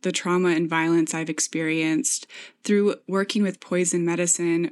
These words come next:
breath work, and also psychedelics. And that work has always been about diving into the underworld in the hopes of witnesses and offering care to what's there.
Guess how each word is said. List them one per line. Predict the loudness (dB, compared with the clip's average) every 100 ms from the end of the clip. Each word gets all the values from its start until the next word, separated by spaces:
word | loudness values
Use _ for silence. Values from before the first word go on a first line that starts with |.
| -2
breath | -4 -4 -4
work, | -4 -2 -2
and | -2
also | 0 -2 -2
psychedelics. | -2 -4 -6 -6 -4 -2 -4 -4 -4 -6 -6 -18 -10
And | -2 0
that | 0
work | -2 -2
has | -4
always | -2 -2 -2
been | -2 -2
about | 0 -2 -2
diving | -2 0 2 2
into | 0 -2
the | -2 0
underworld | 0 0 -2 -2 -2 -2 -4
in | -2 -2
the | -2
hopes | -4 -6 -6 -8
of | -8 -6
witnesses | -4 -2 -2 -2 -4 -6 -6
and | -6 -6 -4
offering | -4 -4 -2 2 2
care | 0 -4 -4 -4
to | -4 -6
what's | -6 -4 -6
there. | -4 -6 -6 -8